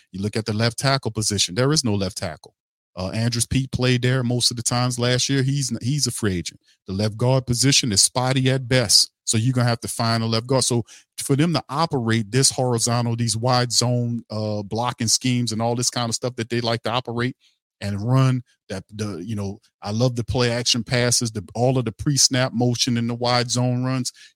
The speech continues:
You're gonna have to, you're gonna need an offensive line that can move, and not only move,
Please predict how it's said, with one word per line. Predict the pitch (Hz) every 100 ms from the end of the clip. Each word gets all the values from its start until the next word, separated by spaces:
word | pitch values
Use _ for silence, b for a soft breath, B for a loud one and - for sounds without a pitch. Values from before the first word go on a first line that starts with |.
| -
You're | 139 214
gonna | 185
have | 151 156 147 -
to, | 123
you're | 139 160
gonna | 202 202
need | 147 143
an | 123
offensive | 127 131 120 -
line | 110 117 117 107
that | 104
can | 104
move, | 98 131 120
and | 98
not | 101 127
only | 156 214
move, | 214 233 143 143